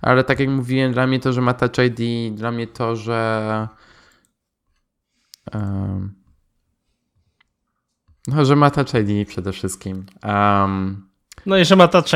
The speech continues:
Speaker 2: I D.
Speaker 1: no i że ma Touch I D. To jest jakby taki dla mnie przeważający faktor. No i to, że jest też trochę lżejszy, bo jak się nosi komputer przez cały dzień na plecach, to jednak, e, trochę męczy. E,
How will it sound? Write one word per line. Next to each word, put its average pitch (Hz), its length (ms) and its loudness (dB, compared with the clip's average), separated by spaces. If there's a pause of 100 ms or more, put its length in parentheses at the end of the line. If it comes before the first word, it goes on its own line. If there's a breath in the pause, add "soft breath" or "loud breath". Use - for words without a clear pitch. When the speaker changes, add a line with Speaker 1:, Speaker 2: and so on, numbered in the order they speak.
Speaker 2:
I 139 40 2
D. 120 260 -2 (460)
Speaker 1:
no 151 140 -6
i 165 100 -4
że 170 100 0
ma 156 100 2
Touch - 300 -6
I 101 40 -2
D. 92 160 -6 (920)
To 127 140 4
jest 123 240 4
jakby 117 220 0
taki 113 300 -4
dla 110 160 0
mnie 104 180 0 (220)
przeważający 98 1040 -2
faktor. - 520 -6 (340 loud breath)
No 143 100 -2
i 151 60 0
to, 160 120 0
że 143 80 4
jest 151 200 2
też 143 180 2
trochę 131 200 4
lżejszy, 101 580 2
bo 92 240 0 (120)
jak - 220 -4
się 107 120 -2
nosi 104 220 -2
komputer 98 320 -6
przez - 180 -4
cały 98 200 -2
dzień 95 140 -4
na 92 120 -2
plecach, 95 300 -8
to 90 100 -10
jednak, 90 260 -8 (1300 soft breath)
e, 101 400 0 (200 soft breath)
trochę 98 220 0
męczy. 92 340 -4 (500)
E, 113 360 2